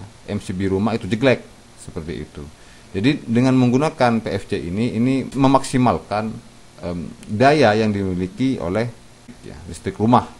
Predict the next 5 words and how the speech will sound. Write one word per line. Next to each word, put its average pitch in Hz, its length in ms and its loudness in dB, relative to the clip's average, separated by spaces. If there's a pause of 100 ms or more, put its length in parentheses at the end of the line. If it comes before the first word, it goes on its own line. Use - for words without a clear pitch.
(100)
seperti - 360 -12
itu. - 180 -18 (4000)
Oke, 147 320 -2
lanjut. 98 400 0 (360)
Eh, 123 260 6